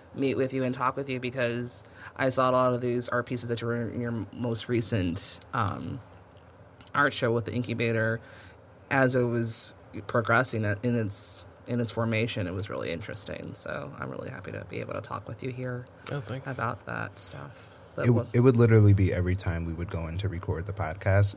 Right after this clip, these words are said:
Speaker 3: she would mention something about how the piece would be in progress, and she'd be like, "Oh, look, you put the new color on there," and all that stuff. It's
Speaker 1: Mm-hmm.
Speaker 3: like, "Oh, it's Angela Davis." <laughs> You
Speaker 1: Yeah,
Speaker 3: know what
Speaker 1: so
Speaker 3: I
Speaker 1: like,
Speaker 3: mean?
Speaker 1: "Oh my God, Angela Bassett,"
Speaker 3: Yeah,
Speaker 1: and, like,
Speaker 3: yeah, yeah.
Speaker 1: just getting excited about
Speaker 2: Mm-hmm.
Speaker 1: this
Speaker 3: Mm-hmm.
Speaker 1: art, 'cause just,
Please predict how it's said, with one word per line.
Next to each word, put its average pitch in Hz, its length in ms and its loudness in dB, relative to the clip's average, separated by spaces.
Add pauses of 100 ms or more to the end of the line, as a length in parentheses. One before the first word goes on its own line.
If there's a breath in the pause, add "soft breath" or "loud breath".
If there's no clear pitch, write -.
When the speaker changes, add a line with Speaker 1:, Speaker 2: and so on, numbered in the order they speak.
Speaker 3:
she 90 200 -2
would 80 240 -4 (360)
mention 98 400 4
something 92 400 0
about 85 360 -4
how 85 340 -2 (200)
the 101 100 -2 (220)
piece - 280 -2
would - 80 -8
be 90 100 -4
in 82 100 -6
progress, 85 680 -4
and 98 140 0
she'd 92 180 -2
be 104 80 2
like, 107 220 0
"Oh, 220 280 2
look, 247 240 2
you 196 140 0
put 208 200 0
the 202 100 2
new 208 200 2
color 208 360 0
on 151 140 4
there," 117 220 6
and 104 140 6
all 101 120 8
that 104 140 8
stuff. 107 200 6
It's - 40 0
Speaker 1:
Mm-hmm. 95 80 8
Speaker 3:
like, 127 160 8 (220 loud breath)
"Oh, 392 80 4
it's - 100 6
Angela 262 380 6
Davis." - 580 4
<laughs> 240 120 8
You - 60 12
Speaker 1:
Yeah, - 0 -
Speaker 3:
know - 120 12
what - 100 12
Speaker 1:
so - 120 12
Speaker 3:
I - 80 12
Speaker 1:
like, 453 100 12
Speaker 3:
mean? - 80 12
Speaker 1:
"Oh - 20 12
my 480 160 12
God, 480 80 6
Angela 466 220 12
Bassett," 466 580 8
Speaker 3:
Yeah, - 160 10
Speaker 1:
and, - 80 12
like, 117 200 12
Speaker 3:
yeah, 101 160 10
yeah. 95 60 6
Speaker 1:
just 110 200 4
getting 185 340 4
excited 156 460 4
about 143 560 6
Speaker 2:
Mm-hmm. 98 460 -4
Speaker 1:
this 90 180 4
Speaker 3:
Mm-hmm. 82 100 -6
Speaker 1:
art, 143 340 4
'cause 131 220 -2
just, - 440 -6